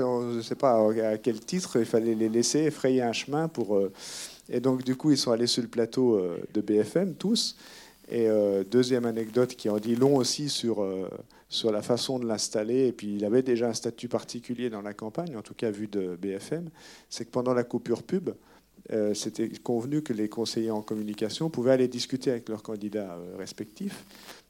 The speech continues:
Et en fait, pendant la coupure pub, il n'y a que Madame Macron qui a pu aller voir Monsieur Macron, et les autres sont tous restés à la porte. Et, euh, ça a gueulé un peu. Il y avait l'équipe de Dupont-Aignan et puis, euh, l'équipe de Mélenchon qui gueulaient en disant : « Mais qu'est-ce que c'est ce bordel ? » et tout. Et, euh, et c'était comme ça.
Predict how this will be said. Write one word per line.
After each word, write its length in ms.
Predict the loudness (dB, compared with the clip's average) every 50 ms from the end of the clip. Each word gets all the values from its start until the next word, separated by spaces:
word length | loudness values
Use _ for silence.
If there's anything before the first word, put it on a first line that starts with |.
| _ _ -6
Et 120 | -4 -4
en 60 | -2
fait, 300 | 0 2 2 2 2 0
pendant 180 | -2 -2 0 0
la 60 | 0
coupure 360 | -2 -6 -6 -4 -4 -4 -2
pub, 180 | 2 0 2 2
il 60 | 2
n'y 40 | 0
a 40 | 0
que 100 | 0 0
Madame 320 | 0 2 2 0 -2 -2
Macron 400 | 0 -2 -2 -4 -6 -8 -8 -8
qui 100 | -8 -10
a 40 | -10
pu 120 | -6 -4 -4
aller 140 | -2 0 0
voir 220 | 0 0 0 0
Monsieur 320 | -2 -6 -8 -8 -8 -8
Macron, 420 | -8 -8 -10 -10 -8 -6 -6 -4 -4
et 60 | -4
les 160 | -4 -2 -2
autres 160 | -2 -2 -4
sont 60 | -6 -10
tous 180 | -8 -8 -10
restés 300 | -8 -10 -12 -10 -10 -8
à 20 | -8
la 100 | -8 -8
porte. 380 | -8 -10 -10 -10 -12 -20 -20 _ _ _ _ _ _ _ _ _ -10
Et, 140 | -6 -2 -2
euh, 380 | 0 0 0 -2 -2 -4 -6 -6
ça 160 | -6 -4 -4
a 60 | -4
gueulé 300 | -2 -2 -2 -2 -2 -4
un 100 | -6 -6
peu. 180 | -6 -4 -2 -2
Il 60 | -2
y 40 | -2
avait 140 | -2 -4
l'équipe 400 | -4 -6 -10 -12 -14 -16 -14 -10
de 100 | -8 -8
Dupont-Aignan 640 | -6 -8 -8 -6 -4 -4 -4 -4 -4 -4 -4 -4 -4 -4
et 60 | -6
puis, 240 | -8 -8 -8 -6 -6
euh, 80 | -6
l'équipe 320 | -6 -10 -14 -12 -12 -10 -8
de 100 | -6 -6
Mélenchon 440 | -6 -6 -6 -8 -10 -10 -12 -14
qui 140 | -14 -12 -10
gueulaient 280 | -6 -6 -4 -2 -2 -4
en 80 | -4
disant : « 220 | -6 -8 -8 -8 -8
Mais 80 | -8 -10
qu'est-ce 240 | -12 -12 -14 -10 -10
que 60 | -10
c'est 20 |
ce 60 | -10
bordel ? » 380 | -10 -10 -8 -6 -2 -2 -2 -2
et 40 | -4
tout. 200 | -8 -8 -10 -10 -10 -14 -20 -20 -20 -20 -20 -20 _ -6
Et, 80 | -2 0
euh, 260 | 2 2 2 0 -2 -2
et 120 | -4 -4 -4
c'était 280 | -4 -4 -4 -4 -4
comme 160 | -2 -2 -2
ça. 220 | -2 0 -2 -2